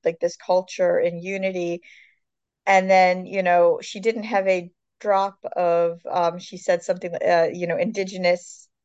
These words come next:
Alaska, you know, one of the indigenous Alaskan tribes in it, but she was sort of able to pass <laughs> that way too.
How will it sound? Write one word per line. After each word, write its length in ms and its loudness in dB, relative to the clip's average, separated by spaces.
Alaska, 880 2
you 100 -8
know, 200 -6
one 160 2
of 80 0
the 120 -4
indigenous 480 -8
Alaskan 460 2
tribes 340 -2
in 80 -2
it, 180 -2
but 200 2
she 220 -4
was 180 0
sort 200 4
of 100 -2
able 420 -4
to 340 -2
pass 420 -2
<laughs> 180 -4
that 260 4
way 380 4
too. 460 2